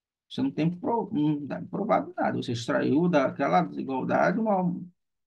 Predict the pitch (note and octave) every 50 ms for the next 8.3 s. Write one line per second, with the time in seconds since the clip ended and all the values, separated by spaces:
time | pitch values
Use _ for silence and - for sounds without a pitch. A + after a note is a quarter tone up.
0 | _ _ _ - C3 C3 C3+ C#3 C3+ B2+ B2+ D3+ E3+ F3 F3+ G3 F#3+ G#3+ A3 A3+
1 | D#4 F#4+ G4 F#4+ F4 G3 F3 D3 B2+ A#2 A#2 A2+ A#2 A#2 - _ _ _ _ _
2 | _ _ _ _ - B2 B2 C#3+ D#3+ F#3 F3+ F3 - - - - - _ - D3
3 | E3 G3 G3+ - C#3+ - - D3 F#3 G#3+ G#3+ A3+ G#3 F3+ F3+ F3 C3+ B2 B2 B2
4 | C3 B2 - - - - - A#3 A#3 G#3+ - C4+ F#3 F3 - - _ _ _ _
5 | _ _ _ - C3+ C3 B2 B2 C3+ C3+ C#3 - - - C3+ C#3 B2+ - D#3+ D#3
6 | D3 - - B2+ B2 A#2+ - B2+ C3 D#3 G#3+ G#3+ - G#3+ F3+ D#3+ C#3+ C#3+ C3+ A#2+
7 | - B2 B2 B2 B2+ B2+ - C3 B2+ B2+ B2 A#2+ B2 A#2+ - - A#2+ A#2+ B2+ F3+
8 | A#3 A3 F3 - -